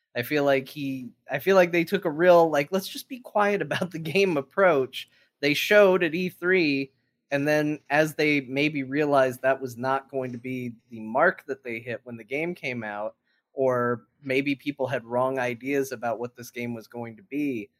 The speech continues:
instead of trying to correct people, they tried to keep this big secret about it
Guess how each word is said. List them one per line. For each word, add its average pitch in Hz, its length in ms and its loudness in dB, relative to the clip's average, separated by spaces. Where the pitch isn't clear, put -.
instead 123 340 -2
of 147 120 -8
trying 151 240 -2
to 127 60 -8
correct 135 520 -2
people, 127 340 -6
they 120 120 -6
tried 127 240 -6
to 123 80 -10
keep - 280 -18
this 127 140 -10
big 131 320 -4
secret 123 640 -10
about 110 400 -4
it 107 180 -8